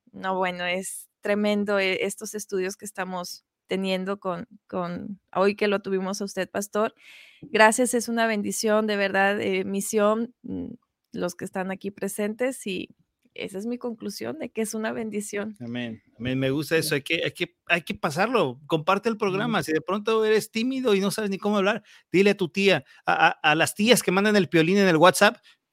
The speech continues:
Speaker 2: mándales el programa también ahí para que
Speaker 1: <laughs>
Speaker 2: lo vean y digan, "Mira, tía, ah, va a aparecer piolín en algún momento". <laughs> O, o di-, o, o dile, ah, no, no, no, no solo responde a las trivia,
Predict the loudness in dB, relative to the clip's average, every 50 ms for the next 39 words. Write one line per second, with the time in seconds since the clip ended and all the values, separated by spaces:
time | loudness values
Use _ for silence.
0 | _ 2 6 8 8 8 8 6 6 6 4 2 0 0 4 4 6 8 8 6
1 | 6 6 4 2 2 0 2 4 4 6 6 8 8 8 8 6 4 0 0 0
2 | _ -4 -20 -10 4 8 10 10 10 10 10 10 10 10 8 8 6 6 6 6
3 | 8 6 6 8 6 6 6 6 6 6 6 8 8 6 6 6 4 8 8 8
4 | 8 8 6 6 6 2 2 2 2 2 2 2 4 4 6 6 8 6 6 6
5 | 4 2 0 4 4 4 4 4 4 2 4 4 4 6 6 6 6 6 2 4
6 | 2 2 -2 -2 -4 -4 2 4 4 6 8 10 10 10 10 8 8 6 6 6
7 | 8 8 8 8 8 6 6 6 6 6 6 4 0 -6 _ _ -2 0 2 2
8 | 2 2 4 4 4 6 6 4 4 8 8 8 8 8 8 10 10 10 10 8
9 | 6 8 6 6 6 8 6 6 4 4 0 2 2 4 6 4 4 4